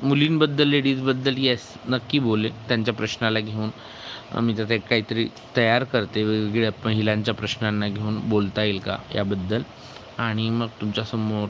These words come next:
तसे एक टाइम ठरवून घेऊयात का लाईव्हचा, आणि मग त्या संदर्भाने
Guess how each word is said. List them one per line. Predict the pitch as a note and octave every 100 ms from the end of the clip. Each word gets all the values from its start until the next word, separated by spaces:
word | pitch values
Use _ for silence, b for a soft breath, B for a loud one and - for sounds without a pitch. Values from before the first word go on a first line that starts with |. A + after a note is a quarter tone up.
| -
तसे | G#2+ - G#2+
एक | G#2 - B B B -
टाइम | B2+ B2+ D#3+
ठरवून | F3 E3 E3
घेऊयात | D#3+ D#3 D3+ -
का |
लाईव्हचा, | D3 C#3 C#3 B2+ C#3+ C#3 D3 - - - -
आणि | A#2+ A#2+
मग | B2 A#2+ -
त्या | B2+
संदर्भाने | C3 A#2 A#2+ A#2 A#2 A2+